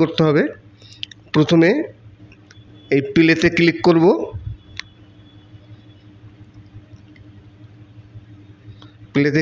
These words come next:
ক্লিক করলাম, লোডিং হচ্ছে। লোডিং হওয়ার পর একটি বাচ্চা এসছে দেখুন।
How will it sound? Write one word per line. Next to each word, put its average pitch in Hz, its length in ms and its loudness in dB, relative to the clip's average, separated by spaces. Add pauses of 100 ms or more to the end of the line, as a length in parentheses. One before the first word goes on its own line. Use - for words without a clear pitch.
ক্লিক 147 280 -2
করলাম, 160 260 2 (800)
লোডিং 143 240 4 (100)
হচ্ছে। 143 280 -2 (1700)
লোডিং 143 300 2
হওয়ার 147 260 0
পর 156 120 2 (1120)
একটি - 180 -6 (140)
বাচ্চা 139 400 -2
এসছে - 300 -2
দেখুন। 143 200 0